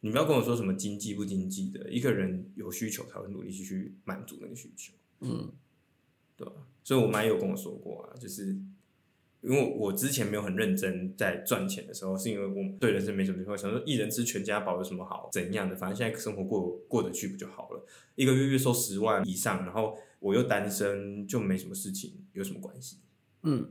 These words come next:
Speaker 1: 对，然后我妈就说：“你就是没钱，你就不缺啊，你不缺，你有什么好那个的，对吧？”可是当比如说开始我交了另外一半，我就想说：“哦，我想带她出去玩，想去哪边玩？哎，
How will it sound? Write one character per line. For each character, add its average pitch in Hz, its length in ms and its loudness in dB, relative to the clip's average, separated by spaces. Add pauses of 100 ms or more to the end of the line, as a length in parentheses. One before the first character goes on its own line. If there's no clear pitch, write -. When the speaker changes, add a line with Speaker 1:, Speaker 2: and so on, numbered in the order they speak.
Speaker 1:
对， - 200 -10
然 113 100 0
后 113 80 4
我 92 60 2
妈 92 160 2
就 98 80 -2
说 95 320 -6
：“你 139 80 0
就 113 100 0
是 - 140 -4
没 - 240 -10
钱， - 160 -8 (640)
你 156 80 8
就 127 60 8
不 214 100 6
缺 202 240 8
啊， 160 140 8
你 127 140 6
不 180 80 2
缺， 147 240 6
你 110 120 4
有 104 140 2
什 101 120 -2
么 92 80 2
好 90 180 -4
那 92 100 0
个 92 120 -2
的， - 280 -10
对 98 140 4
吧？” - 300 -10
可 127 100 6
是 180 120 6
当 160 320 2
比 117 60 -2
如 98 80 0
说 117 100 4
开 113 160 2
始 101 120 -2
我 92 100 0
交 104 180 2
了 95 60 4
另 98 120 2
外 98 120 0
一 92 40 0
半， 95 140 2
我 87 60 0
就 107 60 0
想 117 160 -4
说 - 160 -6
：“哦， 143 140 -4
我 135 80 -2
想 123 140 2
带 151 100 -2
她 135 100 -4
出 139 100 -6
去 131 120 -4
玩， 107 240 0
想 107 100 -8
去 123 80 -2
哪 110 80 0
边 101 140 -4
玩？ 101 240 -4 (180)
哎， - 140 -2